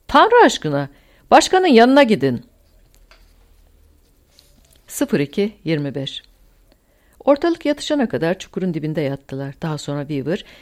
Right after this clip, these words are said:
yanında Holder'la birlikte çimenleri aşıp otelin ön kapısına yöneldi. Birdenbire ortalık karışıp ayaklandı. Çevreden onlarca inzibat ve nöbetçi fırladı. Otelin kapısının önünde şoförsüz bir cip duruyordu.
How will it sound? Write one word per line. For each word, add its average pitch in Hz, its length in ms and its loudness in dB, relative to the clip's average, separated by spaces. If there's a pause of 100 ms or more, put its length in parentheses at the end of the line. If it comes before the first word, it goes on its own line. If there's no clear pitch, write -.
(120)
yanında 294 360 -2
Holder'la 170 420 -2
birlikte 143 340 -8
çimenleri 180 520 -4
aşıp - 500 -10
otelin 185 300 -6
ön 190 160 -4
kapısına 156 420 -10
yöneldi. 135 500 -8 (380)
Birdenbire 302 400 -2
ortalık 240 440 -2
karışıp 156 380 -6
ayaklandı. 147 640 -8 (420)
Çevreden 156 640 -4
onlarca 214 500 0
inzibat 156 500 -6
ve 185 100 -4
nöbetçi 151 380 -6
fırladı. 135 480 -10 (400)
Otelin 339 320 -4
kapısının 302 460 -6
önünde 151 320 -4
şoförsüz 190 600 -10
bir 196 140 -6
cip - 280 -10
duruyordu. 131 540 -8